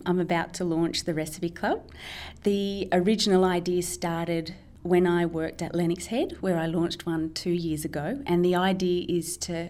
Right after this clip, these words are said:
create a food-themed meeting of people that like to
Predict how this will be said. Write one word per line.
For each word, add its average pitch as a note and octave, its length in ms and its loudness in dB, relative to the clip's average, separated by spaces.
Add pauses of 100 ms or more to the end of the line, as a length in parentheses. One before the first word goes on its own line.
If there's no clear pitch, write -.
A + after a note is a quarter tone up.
create D#3+ 380 -2
a E3 140 -6
food-themed F3+ 1000 0 (360)
meeting F#3 540 4 (320)
of E3+ 160 -2
people E3 300 0
that D#3 200 0
like D#3+ 280 -4
to - 120 -8